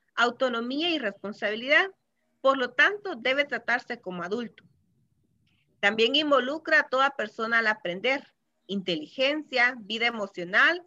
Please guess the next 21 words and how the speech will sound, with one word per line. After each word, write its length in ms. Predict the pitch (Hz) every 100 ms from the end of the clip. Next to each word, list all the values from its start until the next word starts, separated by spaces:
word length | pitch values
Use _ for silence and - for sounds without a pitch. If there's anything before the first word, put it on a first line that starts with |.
| _
axiología 800 | 208 226 - 208 180 214 240 247
personal, 540 | 233 226 175 185 262 440 - _ _ _
entre 320 | - 202 196 202
otros. 360 | 202 - - _ _ _ _ _ _ _ _ _ _ _
Asimismo, 680 | 214 - 226 262 359 415 381 392
tiene 240 | 294 277 285
libertad 500 | 285 247 233 240 247
de 140 | 262
elección 480 | 247 208 - - 285 415 -
según 300 | 226 220 226
sus 200 | 226 254
intereses. 580 | 247 254 294 392 190 - _ _ _ -
Es 200 | 233 -
autodidacta 960 | 311 311 233 190 226 392 - 440 - -
y 140 | 233
debe 260 | 233 247 277
identificarse 880 | 262 277 254 - 180 220 269 - 285
con 200 | 196 190
metas 380 | 240 240 269 247
de 80 |
instrucción 580 | 214 220 - - - 277